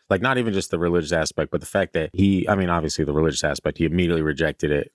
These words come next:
turned to his left and was like, "Oh, bad decision. Oops." You know, which is kind of what you read about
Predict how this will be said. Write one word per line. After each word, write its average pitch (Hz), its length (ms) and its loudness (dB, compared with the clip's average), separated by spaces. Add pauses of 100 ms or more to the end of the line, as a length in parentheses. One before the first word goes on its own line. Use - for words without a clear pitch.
turned 85 220 0
to 76 40 -2
his 69 100 -2
left 76 220 0
and 76 80 0
was 73 60 2
like, 73 180 -2
"Oh, 160 260 2
bad 98 240 0
decision. 73 460 -4
Oops." 135 260 -2 (200)
You 78 100 2
know, 73 140 0
which 76 360 -2
is 90 220 2
kind 127 220 -4
of 131 80 -4
what 127 180 -6
you 80 60 0
read 67 140 0
about 76 340 2